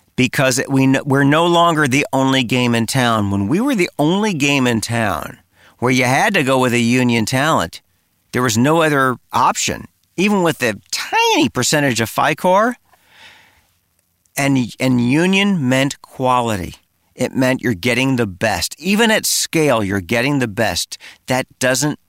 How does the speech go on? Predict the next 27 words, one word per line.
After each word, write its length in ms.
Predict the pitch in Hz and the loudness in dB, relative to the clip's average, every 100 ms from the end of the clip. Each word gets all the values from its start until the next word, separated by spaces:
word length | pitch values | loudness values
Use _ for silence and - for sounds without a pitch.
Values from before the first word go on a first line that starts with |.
| - | -6
mean 360 | 117 127 127 117 | -2 0 0 0
the 80 | 110 | -2
same 380 | - 110 113 | -2 -2 -2
thing 340 | 110 - 123 123 | -4 -4 -4 -4
today. 560 | 127 104 107 98 - - | -6 -6 -4 -6 -8 -12
It 100 | - | -10
took 180 | 127 - | -8 -4
many, 400 | 113 117 147 156 | -2 -2 -2 -2
many, 300 | 143 147 139 | -2 -2 -2
many, 320 | 139 135 131 | -2 -2 -2
many 240 | 127 127 | -2 -2
years 560 | 123 156 143 107 98 - - - - - | -2 -2 0 -2 -4 -8 -14 -20 -20 -8
for 100 | 120 | -4
the 140 | 110 | -2
non-union 920 | 113 120 123 139 151 127 139 139 127 123 | -2 0 0 0 -2 -2 0 0 -2 -4
talent 440 | 147 139 123 104 | -2 -2 -2 -2
to 100 | 117 | -4
go, 340 | 110 110 104 - - | -2 0 -2 -6 -6
"Hey, 380 | 165 196 113 - _ _ - | 0 0 0 -6 _ _ -4
we're 140 | 156 | -2
good." 400 | 131 135 101 - _ _ _ _ _ _ - - | 2 2 0 -4 _ _ _ _ _ _ -20 -4
And 480 | 214 262 180 165 160 _ _ _ | 0 2 2 0 -4 _ _ _
we 160 | 120 156 | -4 0
live 240 | 160 180 | 2 2
in 380 | 165 156 151 143 - _ _ _ _ _ 131 | 2 2 2 0 -4 _ _ _ _ _ 0
markets 580 | 147 175 156 131 - | 0 0 -2 -2 -4
where 540 | - 135 131 131 131 | -4 -2 2 2 0